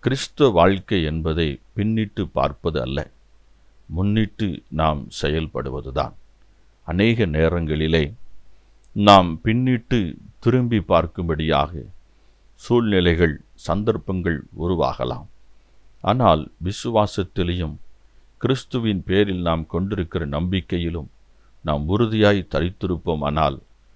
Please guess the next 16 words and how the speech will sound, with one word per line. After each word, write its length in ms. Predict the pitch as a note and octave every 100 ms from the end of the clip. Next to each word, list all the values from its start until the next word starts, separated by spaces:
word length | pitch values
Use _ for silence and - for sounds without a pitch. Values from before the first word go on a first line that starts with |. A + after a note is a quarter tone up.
| - -
நாம் 240 | D2 C#2
பின்னிட்டு 500 | - G#2 A#2 G2+ - D2+
பார்ப்பதற்கு 720 | D2+ F2+ - - F2+ E2 -
அழைக்கப்பட்டவர்கள் 1000 | - D2+ G2+ - G#2 G2+ F2+ F#2 F#2 F2
அல்ல 460 | D2+ D#2 E2 G#2 G#2+
என்பதை 580 | F#2 E2+ E2+ E2+ D#2 - -
நீங்கள் 420 | D#2+ F2 F2 D#2
உறுதியாக 720 | A#1+ D2+ G2+ F#2+ F2+ D2+ - -
தெரிந்து 340 | - D2+ E2 D2+
கொள்ள 220 | C2+ C2
முடியும். 340 | D2 - - - - - _ _ _ - -
கிறிஸ்துவுக்குள்ளாக 1040 | - F#2+ - G2+ F2 E2 F2+ D#2+ E2+ G#2 G#2 - _ _ _ -
நீங்கள் 540 | F2+ G#2+ G#2+ G2 E2
செய்கின்ற 720 | C#2 - A2+ A2 G2+ F#2 D2+ - -
ஒவ்வொரு 480 | D2+ F#2+ A2 G2 D2+
காரியத்திலையும் 720 | D2+ C#2+ D#2 D2 - E2 G2+